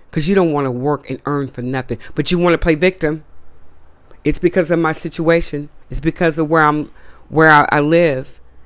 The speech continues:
because I can't get a job. So I rather start a viable business. I'd rather steal from a business. We know who those people are because they live in our house. They're a friend of a friend.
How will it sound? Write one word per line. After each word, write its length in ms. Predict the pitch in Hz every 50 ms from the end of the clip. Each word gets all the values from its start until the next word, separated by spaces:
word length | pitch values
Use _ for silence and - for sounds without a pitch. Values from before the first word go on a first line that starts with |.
| - - -
because 240 | 147 - - 165 -
I 80 | 151
can't 340 | 139 - - 180 175 170 -
get 140 | - 156 147
a 80 | 143
job. 320 | 139 - 175 165 160 151 -
So 340 | - 160 151 143 143 - - -
I 80 | - - - - - - - - -
rather 380 | 143 147 165 160 156 147 143
start 380 | 135 - - - 165 165 165 -
a 80 | -
viable 400 | 139 139 147 143 143 135 135 139
business. 480 | 127 - 151 151 147 143 139 123 117 - - - - -
I'd 120 | - 151
rather 180 | 151 156 135 123
steal 300 | - - - 160 156 147
from 200 | 139 - 135 131
a 60 | 123
business. 640 | 117 113 113 - - - - - - - - - - - - - - - - - - - - - - - - - - - - - - - - - - - - - - - - - - - - - -
We 140 | - 208
know 240 | 220 208 202 190 196
who 240 | 175 170 170 156 147
those 520 | 143 - 151 147 143 139 135 131 - - - - _ - - _ -
people 320 | - 196 185 - 165 156 165
are 360 | 180 202 170 123 - - _ _ - - - - - - - - - - _ _ - - -
because 200 | 160 160 - 160
they 100 | 165 156
live 180 | 156 165 151
in 80 | 147 139
our 80 | 135 127
house. 680 | 131 - - 170 147 123 107 - - - - - - - - - - - - - - - - - - - - _ _ - - -
They're 200 | 131 165 165 160
a 40 |
friend 400 | 139 - - - 185 175 170 170
of 120 | 151 151 135
a 40 | 131
friend. 640 | - - - - 160 156 135 120 - - - -